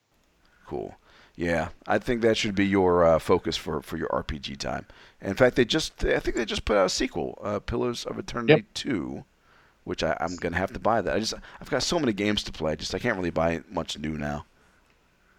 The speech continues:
Speaker 2: I
Speaker 1: Gotta,
Speaker 2: know.
Speaker 1: gotta catch up, which is a pretty good problem to have, I'd say. So,
Speaker 2: It's true.
Speaker 1: so for Divinity, I'll just mark that as just maybe for now. We'll come back to that one later.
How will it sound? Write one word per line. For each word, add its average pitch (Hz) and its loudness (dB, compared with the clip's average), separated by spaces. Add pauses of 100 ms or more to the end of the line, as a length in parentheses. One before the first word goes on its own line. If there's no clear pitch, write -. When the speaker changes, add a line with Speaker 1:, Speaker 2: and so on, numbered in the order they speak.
(120)
Speaker 2:
I 120 0
Speaker 1:
Gotta, 107 0
Speaker 2:
know. 101 2
Speaker 1:
gotta 98 2
catch - 0
up, - -10 (840)
which - -10
is 82 -8
a 95 -8
pretty 226 2
good 131 4
problem 92 6
to 80 -4
have, 50 -4
I'd 53 -6
say. - -8 (1080)
So, - -14
Speaker 2:
It's - 4
true. 170 10 (420)
Speaker 1:
so 85 -2
for 82 -4
Divinity, 131 -2
I'll 127 4
just 110 -4
mark 90 0
that 87 4
as 87 2
just - -4
maybe 71 -4
for 57 -10
now. 50 -8 (480)
We'll - -14
come 73 -12
back 57 -4
to - -4
that 50 -8
one 52 -12
later. 65 -10